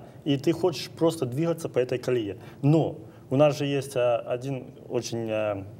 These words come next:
такой, э, ну, как сказать, Бог, ну, не столько,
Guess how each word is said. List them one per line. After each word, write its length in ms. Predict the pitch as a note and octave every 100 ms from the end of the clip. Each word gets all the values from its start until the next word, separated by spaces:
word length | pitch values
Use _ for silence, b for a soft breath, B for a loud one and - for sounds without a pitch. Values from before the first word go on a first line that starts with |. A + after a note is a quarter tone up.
| - -
такой, 460 | A2+ - A#2+ A2+ -
э, 120 | - - - - -
ну, 140 | B2+ A#2+
как 240 | G2+ -
сказать, 340 | - G2+ G2
Бог, 540 | F#2 F#2+ C3 F3+ - - - - - - - - - - B2+
ну, 280 | A#2+ F#2+ - -
не 240 | C3 A#2+
столько, 400 | - F#3+ F#3+ B2